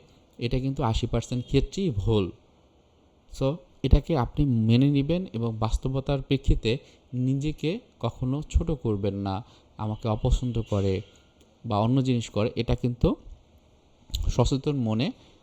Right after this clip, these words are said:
কখনোই রাখবেন না। দুই নম্বরে যে জিনিসটি, সেটা হলো আপনার যে গুণাগুণগুলো আছে, সেগুলো লিখে ফেলুন। আপনার দেখেন, আপনার অনেক গুণ আছে যেটা আপনি করতে পারেন, যেটা আপনার দ্বারা সম্ভব।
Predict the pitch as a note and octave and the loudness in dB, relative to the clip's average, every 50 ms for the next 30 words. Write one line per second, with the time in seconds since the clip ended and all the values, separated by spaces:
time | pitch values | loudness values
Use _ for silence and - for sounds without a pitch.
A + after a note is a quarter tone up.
0 | _ _ _ _ - A2 A2 - - A2+ A2 B2+ F3+ B3 - - _ _ - G#2 | _ _ _ _ -2 -2 -2 0 0 -2 -2 -2 -4 -4 -8 -10 _ _ -6 -2
1 | G2+ F#2+ F#2 F#2+ - F#2+ F2+ F2+ F2+ - - - _ _ _ _ _ _ _ _ | -2 -2 -2 -2 -6 -8 -8 -6 -8 -10 -12 -14 _ _ _ _ _ _ _ _
2 | - - - - - - - A2+ A#2 B2+ C3+ D3+ E3+ F3 F#3 F#3+ F#3+ F#3+ D#3+ C#3+ | -20 -20 -20 -20 -20 -14 -4 2 4 4 4 4 2 0 0 0 0 -2 -2 -2
3 | C3 A#2+ A2+ G#2+ A2 A2 G#2 - - - D3+ A#3+ - - - _ _ _ - - | -2 -2 -2 0 0 -2 -2 -4 -4 -4 -4 -4 -4 -8 -20 _ _ _ -18 -8
4 | - - - - C3+ C#3 C3+ A#2+ A2+ B2+ F#3 - - _ _ - - A#2 A2 - | -8 -6 -4 -2 -2 -2 0 0 -2 -2 -4 -6 -14 _ _ -10 -8 -8 -8 -6
5 | - D3 C#3+ D3 D3+ C3 - - A#2+ B2 C#3 D#3+ E3 F3 F3 D3 B2 A2+ A2 G#2 | -4 -4 -2 0 -2 -2 2 2 2 4 4 2 2 0 0 0 0 0 0 0
6 | G2 F2+ F#2 G#2+ - - D#3 A#3+ - _ _ - - A2 G#2 A2+ A2 G#2 G2+ G2+ | 0 0 0 0 -2 -4 -4 -10 -10 _ _ -10 -8 -8 -4 -2 0 0 2 0
7 | G#2+ - G#2+ G#2 - - F#2 F2+ E2+ F2+ - - _ _ _ - - - - - | 0 0 -2 -4 -2 -2 -2 0 -2 -4 -6 -14 _ _ _ -20 -20 -20 -20 -20
8 | _ _ _ _ - - - - - - A#2+ A2+ A2+ A2+ G#2+ - - C3+ E3 A#3+ | _ _ _ _ -10 -8 -8 -6 2 2 2 4 6 4 4 4 4 2 2 2
9 | - - - - - G#2 - - A#2+ A2+ B2+ - _ - _ _ _ _ _ - | -2 -6 -12 -8 -8 -6 -4 -2 -4 -4 -4 -8 _ -20 _ _ _ _ _ -14
10 | - - F3+ G3+ G#3+ G#3+ G#3 F#3 C3+ - A#2 B2 A2 G2+ F#2+ G2 - - G#2+ A2+ | -6 -2 0 2 2 4 2 2 2 0 0 0 0 0 -2 -4 -6 -10 -12 -12
11 | A#2 A2 A#2 A2+ - C3 B2 - - - - - B2+ B2 - - A#2+ - - F2 | -8 -4 -4 -2 0 0 -2 -2 -4 -10 -6 -2 -2 -2 0 0 -4 -2 -2 -4
12 | - - - - - - - A2+ A2+ - - B2+ C#3 - - _ _ - A2 A#2 | -4 -4 -10 -14 -20 -16 -6 -6 -6 0 0 0 0 0 -6 _ _ -6 -6 -4
13 | - A2+ G#2 G#2+ G#2+ G#2 G#2+ - - - A2 G2+ F#2+ F2+ F2 | -2 -4 0 2 4 2 2 2 2 2 2 2 2 -2 -4